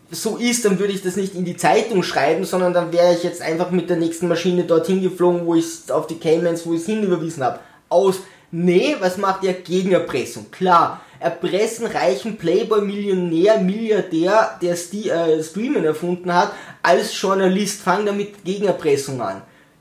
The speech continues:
The, what could probably go wrong? Egal. So. Und ganz zum Schluss muss Pendergast natürlich gegen diesen Typen kämpfen und da er,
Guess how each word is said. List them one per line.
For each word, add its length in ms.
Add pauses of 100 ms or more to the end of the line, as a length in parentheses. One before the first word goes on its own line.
The, 180 (240)
what 220
could 260
probably 640
go 180
wrong? 440 (520)
Egal. 460 (360)
So. 160 (800)
Und 140
ganz 220
zum 120
Schluss 520 (260)
muss 520
Pendergast 680
natürlich 500
gegen 220
diesen 260
Typen 240
kämpfen 300
und 180
da 220
er, 260